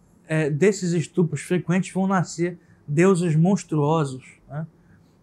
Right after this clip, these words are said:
É, um deles vai ser Saturno, né? O Cronos, o tempo, que vai se vingar, vai, vai vingar sua mãe,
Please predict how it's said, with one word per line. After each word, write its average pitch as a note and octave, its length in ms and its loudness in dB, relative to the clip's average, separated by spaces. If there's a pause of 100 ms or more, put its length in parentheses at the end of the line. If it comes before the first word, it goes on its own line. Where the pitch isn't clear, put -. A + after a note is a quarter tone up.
(240)
É, D3 460 0 (520)
um A3+ 160 2
deles G3+ 600 2 (260)
vai D#3 200 0
ser E3+ 460 -4 (280)
Saturno, E3+ 760 2
né? D3 140 -2
O D3+ 180 0
Cronos, E3 640 0
o E3 80 -6
tempo, F#3+ 540 0 (1040)
que G3 180 0
vai F3+ 200 2
se F#3+ 180 -2
vingar, E3+ 460 2
vai, D3 180 2
vai D3+ 200 2
vingar F3+ 520 2
sua D#3 220 -4
mãe, D3+ 340 -4